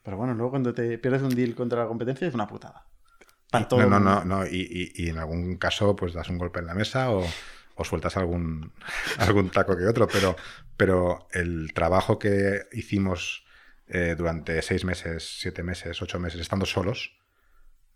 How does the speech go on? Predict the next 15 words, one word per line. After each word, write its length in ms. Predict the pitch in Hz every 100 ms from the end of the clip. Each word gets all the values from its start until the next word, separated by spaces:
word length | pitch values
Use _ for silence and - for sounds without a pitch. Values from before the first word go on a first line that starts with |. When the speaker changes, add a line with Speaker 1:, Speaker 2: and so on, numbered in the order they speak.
| _ - _ _ - - _ - - -
Speaker 2:
eh, 140 | - -
o 40 |
sea, 220 | - 95
hablábamos 420 | 90 92 101 113
cada, 260 | - 104 107
cada 180 | 92 87
vez 100 | 104
que 80 | 120
hablábamos, 360 | 104 95 92
Juanjo 280 | - 92 -
y 40 |
yo, 120 | 87 85
Juanjo 200 | 92 87
es 160 | 90
el, 100 | 82